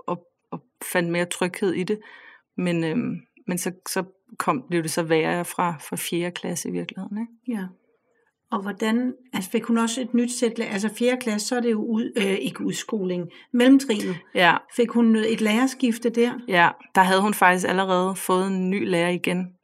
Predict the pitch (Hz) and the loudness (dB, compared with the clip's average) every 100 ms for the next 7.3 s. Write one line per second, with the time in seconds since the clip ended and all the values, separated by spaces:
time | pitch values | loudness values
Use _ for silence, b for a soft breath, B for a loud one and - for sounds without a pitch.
0 | _ - 233 233 - 202 185 185 190 - | _ -4 0 0 0 -4 -4 -4 -4 -6
1 | - 202 - 208 202 196 - 180 175 196 | -4 -4 -2 0 2 0 -4 -4 -4 -4
2 | 190 - 220 - 208 190 - - 175 160 | -6 -4 -4 -2 -6 -8 -6 -4 -2 0
3 | 170 196 185 - 185 185 202 - B B | -2 -4 -6 -2 -2 -2 -4 -8 B B
4 | B B B - 190 185 160 160 - - | B B B -2 2 2 2 -2 -6 -8
5 | - - 190 175 165 156 - - 190 - | -8 -4 -2 2 2 2 -2 -6 -4 -6
6 | 50 - 180 _ _ 196 175 160 170 180 | -10 -14 -16 _ _ -6 0 2 2 2
7 | 208 226 254 | 2 2 0